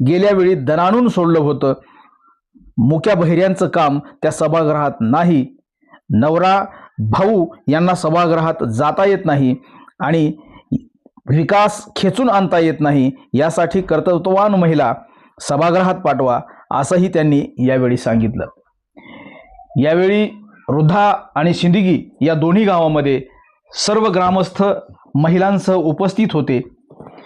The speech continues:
यावेळी गणेशदादा हाके पाटील यांनी भारतीय जनता पार्टीनं शेतकऱ्यांसाठी, महिलांसाठी, शेतमजुरांसाठी विविध योजनांचं कसं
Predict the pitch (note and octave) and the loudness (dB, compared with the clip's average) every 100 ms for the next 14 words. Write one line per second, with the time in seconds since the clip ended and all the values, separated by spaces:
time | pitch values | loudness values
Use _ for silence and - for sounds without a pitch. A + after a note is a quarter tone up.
0 | - - - C#3 E3 G#3 G#3+ F#3+ G#3 G3 | -20 -20 -6 0 2 2 2 2 2 2
1 | G3 F3+ F3 G3+ F#3+ E3+ G3 F#3+ G3 G#3 | 2 0 0 -2 -2 0 0 2 2 0
2 | G#3 - - - - - - C3 F3+ F#3 | -2 -8 -20 -20 -20 -8 -4 -2 0 0
3 | A3+ G3+ F#3+ F#3+ F#3 F3+ E3+ F#3 F#3 E3+ | 0 0 0 0 0 -2 0 0 0 -2
4 | E3 G3 G3 F#3 F3+ F#3+ E3+ D3 E3+ F#3 | -2 0 0 0 -2 0 2 2 2 0
5 | F3+ F3 E3+ F#3 E3 D#3 E3+ F3 F#3+ F#3+ | 0 -2 0 -2 -2 0 0 2 0 0
6 | F3 F3 F#3 F#3 - - - - _ A#2+ | -2 -2 0 -2 -6 -20 -20 -20 _ -2
7 | D3 G#3+ A3+ A3+ G#3 F#3 G3 F#3+ G3 G3 | 2 2 2 2 2 0 0 0 0 0
8 | F#3+ - - - _ _ - F3+ A3+ F#3+ | -2 -12 -20 -20 _ _ -4 -2 0 0